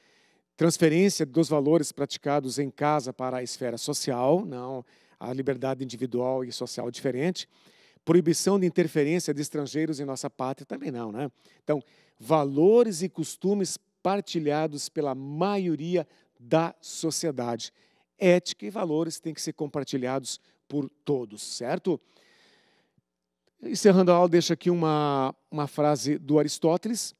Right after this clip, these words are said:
"A virtude consiste em saber encontrar o meio termo entre dois extremos." Eu espero que tenha te ajudado com a aula de hoje. Espero que você tenha, é,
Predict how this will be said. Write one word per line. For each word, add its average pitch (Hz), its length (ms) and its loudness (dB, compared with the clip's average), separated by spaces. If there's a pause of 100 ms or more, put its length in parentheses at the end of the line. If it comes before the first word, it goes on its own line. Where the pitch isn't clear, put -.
(460)
"A 143 160 -4
virtude 202 560 0
consiste 175 540 -6
em 151 80 -4
saber 160 440 0
encontrar 165 680 -2
o 180 100 -6
meio 220 540 2
termo 202 500 2 (320)
entre 185 460 0
dois 156 420 4
extremos." - 680 -8 (480)
Eu - 60 -4
espero 160 340 4
que - 80 -8
tenha 156 320 2 (140)
te - 140 -2
ajudado 135 540 0
com 143 280 0
a - 120 -6
aula 127 300 0
de 127 140 0
hoje. 175 420 4 (340)
Espero 165 440 -2
que 151 340 -2
você 135 240 -6
tenha, 139 480 -4 (460)
é, 127 440 -6